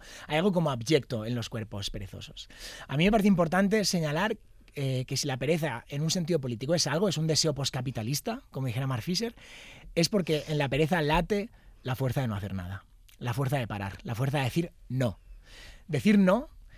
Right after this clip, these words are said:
ese momento de negatividad donde nos quitamos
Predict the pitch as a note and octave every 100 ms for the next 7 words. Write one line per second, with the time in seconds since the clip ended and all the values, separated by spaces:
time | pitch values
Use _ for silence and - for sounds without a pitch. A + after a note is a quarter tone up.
0 | - - G3 G3 F3 E3+ F#3+ F#3+ E3 D#3
1 | D3+ D3 C#3 C3+ C#3 C#3 D3+ A3+ - -
2 | C#3+ C3+ C3+ A#2+ B2 - - - - -
3 | D3 C#3 - - - - - - - -
4 | D#3 - G3+ F3 C#3 -